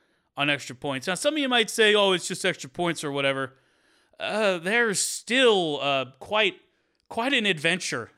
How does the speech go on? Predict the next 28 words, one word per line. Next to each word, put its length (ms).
um, 320
especially 540
at 100
the 80
lower 320
levels 520
of 360
eleven-man 460
football. 520
The 180
eight-man 300
teams 400
don't 200
even 200
kick 280
'em, 220
uh, 140
typically, 680
just 180
'cause 220
there's, 320
there's, 380
uh, 180
not 220
enough 180
people 220
to 60
block, 560